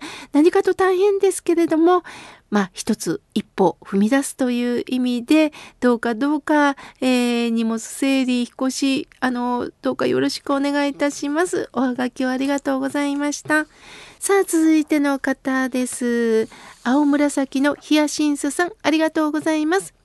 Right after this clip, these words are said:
みおけいさん、スタッフの皆さん、リスナー様にとって、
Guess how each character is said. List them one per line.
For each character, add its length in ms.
み 160
お 60
け 100
い 60
さ 200
ん、 60
ス 80
タ 80
ッ 20
フ 140
の 120
皆 220
さ 220
ん、 60
リ 100
ス 120
ナ 140
ー 20
様 240
に 160
と 120
っ 40
て、 380